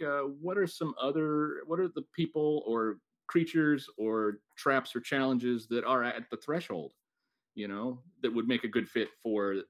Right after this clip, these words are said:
you know, thematically, uh, with your game or with that particular location, uh, you know, backstories, uh, and maybe it has something to do with the big bad, uh, you know, supervillain of the campaign.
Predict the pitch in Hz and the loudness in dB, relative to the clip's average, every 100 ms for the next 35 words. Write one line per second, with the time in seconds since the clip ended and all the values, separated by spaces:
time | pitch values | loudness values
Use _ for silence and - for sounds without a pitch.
0 | - 120 98 - 104 101 98 98 - 95 | -6 -4 -4 -6 -6 -4 -6 -8 -8 -6
1 | 92 90 92 90 87 95 95 92 101 98 | -4 -6 -8 -10 -6 -6 -6 -4 -2 -2
2 | 95 90 90 87 90 - - 92 85 85 | -2 -4 -6 -6 -10 -10 -16 -14 -8 -8
3 | 87 85 - 147 135 - 123 120 - _ | -6 -8 -2 0 0 -2 -2 -2 -4 _
4 | _ _ _ - 92 90 87 87 87 _ | _ _ _ -10 -8 -6 -8 -10 -12 _
5 | _ _ _ - 110 92 95 98 98 - | _ _ _ -8 -6 -4 -6 -10 -10 -6
6 | 98 98 - 98 92 90 90 90 - - | -4 -6 -4 -4 -4 -4 -6 -8 -12 -12
7 | 95 92 90 - 110 104 104 107 123 127 | -8 -6 -6 -4 -2 0 0 2 4 4
8 | 120 113 117 107 120 117 110 107 113 113 | 4 4 0 0 -2 0 0 2 2 2
9 | 107 117 117 117 113 113 113 113 110 113 | 2 2 2 2 0 0 0 0 0 0
10 | 110 110 107 101 - 127 107 117 110 104 | -2 -2 -4 -6 -4 -2 0 0 0 -2
11 | - 120 113 139 151 156 | -2 -2 0 -2 -2 -4